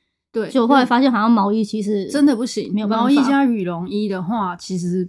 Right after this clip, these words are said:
Speaker 1: 不会让你觉得很温暖的。你觉得的，呃，就是你感受到温度，顶多就是打-，那一件打底的加毛衣的感受而已。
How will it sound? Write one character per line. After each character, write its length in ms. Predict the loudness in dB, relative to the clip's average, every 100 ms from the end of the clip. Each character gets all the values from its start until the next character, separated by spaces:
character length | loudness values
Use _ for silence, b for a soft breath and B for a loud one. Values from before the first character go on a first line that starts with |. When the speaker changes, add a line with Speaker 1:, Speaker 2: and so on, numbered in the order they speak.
| -4
Speaker 1:
不 180 | -4 -2
会 160 | -2
让 200 | -2 -2
你 60 | -6
觉 100 | -12
得 80 | -14
很 100 | -14 -12
温 160 | -14
暖 180 | -14 -18 -20
的。 160 | -20 _ _ _ _
你 160 | 0 0
觉 220 | 2 0
得 160 | 2 0
的， 260 | 0 -2 -4 -6 -6
呃， 240 | -4 -4
就 160 | -4 -2
是 100 | 2
你 140 | 2
感 200 | 0 -8
受 180 | -4 -2
到 180 | -2 0
温 220 | 0 -2
度， 160 | -2
顶 280 | -4 -4 -4
多 220 | -4 -4
就 240 | 0 0 -2
是 480 | -4 -4 -4 -4 -8
打-， 100 | -14 -4
那 180 | 0 0
一 60 |
件 220 | 2 2 0
打 200 | -4 -10
底 180 | -10
的 200 | -12 -16
加 220 | -8 -4 -2
毛 200 | -4 -6
衣 120 | -8
的 200 | -8 -12
感 240 | -10 -10 -8
受 280 | -6 -6 -6
而 120 | -10
已。 180 | -12